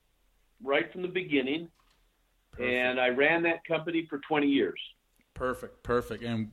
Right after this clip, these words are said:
Speaker 2: before we get to that point, I wanna expand on some of the things you said. For example, the first one said, uh, you, you said you started when you were around twelve or thirteen years old.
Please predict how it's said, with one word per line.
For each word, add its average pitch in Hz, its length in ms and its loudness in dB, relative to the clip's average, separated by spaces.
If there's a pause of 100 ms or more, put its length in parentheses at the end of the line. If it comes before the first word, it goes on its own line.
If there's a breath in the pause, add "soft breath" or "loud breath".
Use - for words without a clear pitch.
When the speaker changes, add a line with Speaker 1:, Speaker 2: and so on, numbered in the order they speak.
(100)
Speaker 2:
before 123 300 -4
we 127 140 -2
get 120 200 -4
to 127 100 -6
that 113 180 -2
point, 135 320 -2 (580 soft breath)
I 117 80 -4
wanna 147 240 0
expand 135 460 -2
on 117 80 -4
some 135 160 -4
of 135 60 -4
the 120 100 -4
things 131 320 -4
you 104 80 -6
said. 113 280 0
For 120 180 -6
example, 131 440 -4
the 120 80 -6
first 147 400 -2
one 123 160 -2
said, 120 380 0
uh, 110 140 -4
you, 123 240 -6 (100)
you 143 100 -10
said 143 180 -2
you 139 100 -2
started 131 320 2
when 120 140 2
you 123 120 6
were 123 180 4
around 117 240 2
twelve 120 300 2
or 113 60 0
thirteen 113 440 -2
years 110 260 -2
old. 123 300 0